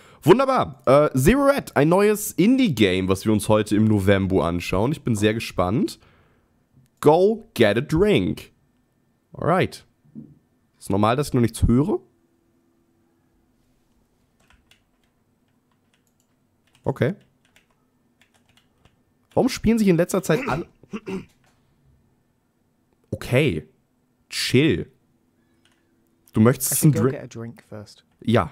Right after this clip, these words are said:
Speaker 1: okay. I-, ist ja okay, du hast einen trockenen Hals. Meine Güte. Ja, chill. Du kriegst ja gleich deinen Drink. Okay, calm down, man. Ich hol dir schon einen Drink. Junge, Junge.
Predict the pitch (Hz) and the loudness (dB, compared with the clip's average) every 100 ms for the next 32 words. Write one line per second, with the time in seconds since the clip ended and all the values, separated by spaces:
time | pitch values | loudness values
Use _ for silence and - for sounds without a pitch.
0 | - 110 - 82 - _ _ _ - - | -6 -6 -2 -4 -6 _ _ _ -16 -12
1 | - - - - 156 - - 139 165 - | -12 -14 -16 -12 -12 -12 -10 -2 0 2
2 | 175 170 - 135 190 131 135 - 165 - | 2 0 2 2 4 4 2 0 0 2
3 | 147 190 120 120 170 110 - - 170 127 | 4 2 4 2 2 2 -2 0 2 2
4 | - 131 - - - 110 120 175 175 - | 0 -2 -4 -12 -8 0 2 2 0 -4
5 | - 240 277 226 226 226 - _ - - | 4 6 6 4 2 -4 -18 _ -8 -4
6 | 208 220 214 180 160 151 135 127 123 117 | -2 2 4 4 2 0 2 2 2 -2
7 | - _ _ _ _ _ - 160 208 151 | -10 _ _ _ _ _ -8 0 2 2
8 | 101 113 202 156 175 220 117 117 131 139 | -2 2 2 4 2 2 2 2 2 0
9 | - _ _ _ _ _ _ _ _ _ | -6 _ _ _ _ _ _ _ _ _
10 | _ _ _ _ _ _ _ - 113 175 | _ _ _ _ _ _ _ -2 2 2
11 | 87 101 90 87 76 87 87 - _ _ | 0 -6 -6 -6 -4 -4 -4 -8 _ _
12 | _ _ _ _ _ - - 120 | _ _ _ _ _ -8 -8 -12